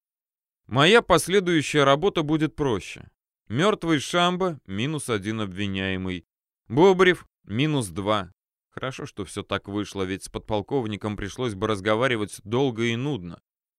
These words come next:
Он всю кухню знает, так просто не возьмешь. Давить, писать, протоколировать, собирать улики по крошкам,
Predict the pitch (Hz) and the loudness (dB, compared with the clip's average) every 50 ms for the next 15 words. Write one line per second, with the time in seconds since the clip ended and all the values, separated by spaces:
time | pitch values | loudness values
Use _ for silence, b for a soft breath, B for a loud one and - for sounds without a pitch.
0 | _ _ _ _ - - 208 220 202 190 151 - - 202 196 147 - 185 185 151 | _ _ _ _ -4 0 0 2 2 0 -2 -2 -4 -4 -4 -4 -2 -2 -2 -2
1 | - 170 160 139 117 123 135 139 135 120 110 98 90 - - _ - 120 - - | 0 0 0 0 0 0 0 2 2 2 2 0 -2 -6 -8 _ -2 -2 -2 -2
2 | - 123 131 117 - - 110 107 110 110 107 107 104 92 101 101 101 92 78 - | -4 -4 -4 -4 -2 -4 -4 -2 0 2 2 2 2 0 -2 -6 -6 -8 -8 -12
3 | - - - _ _ _ _ _ _ 92 92 107 135 147 147 143 160 170 170 147 | -18 -20 -20 _ _ _ _ _ _ -6 2 4 6 6 6 4 2 0 -2 -2
4 | 135 - - - - - _ _ 202 208 185 - - 139 139 135 131 127 - - | -4 -8 -12 -16 -16 -18 _ _ -6 -6 -4 -2 0 2 2 2 2 0 -4 -8
5 | - - 98 - - 95 - - 104 104 104 117 131 135 131 120 117 107 107 104 | -10 -10 -10 -10 -10 -10 -4 -4 -2 -2 0 0 0 2 2 2 2 2 -2 -4
6 | - - - 95 98 98 104 98 - - 101 101 117 131 135 - - 120 - - | -6 -10 -8 -4 -2 -2 -2 -2 -4 -6 -8 -4 -4 -4 -4 -4 -6 -8 -4 -2
7 | 117 107 - - 120 120 113 - - - 107 101 90 | -2 -2 -2 -4 -4 -4 -4 -4 -6 -6 -8 -8 -8